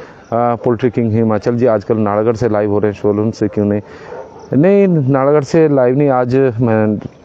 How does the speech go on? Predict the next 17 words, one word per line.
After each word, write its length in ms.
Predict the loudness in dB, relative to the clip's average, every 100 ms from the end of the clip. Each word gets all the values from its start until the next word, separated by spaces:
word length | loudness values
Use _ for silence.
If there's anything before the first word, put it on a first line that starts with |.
| -6
कल 120 | -2 2
नालागढ़ 640 | 2 2 0 0 0 0 -2
आया 280 | -2 0 0
था, 260 | -2 -6 -10 -20 -20 -20 -4
तो 180 | 0 0
तब 400 | 0 0 0 -2 -4 -10 -4
आज 200 | -2 0
यहीं 160 | 0
रुक 140 | 0 0
गए 260 | -2 -2 -6 -16 -20 -8 -4
और 140 | 0
यही 120 | 2
वजह 260 | 2 0 0
है 100 | -2
कि 160 | 0
आज, 240 | 0 0 2
अ, 200 | 2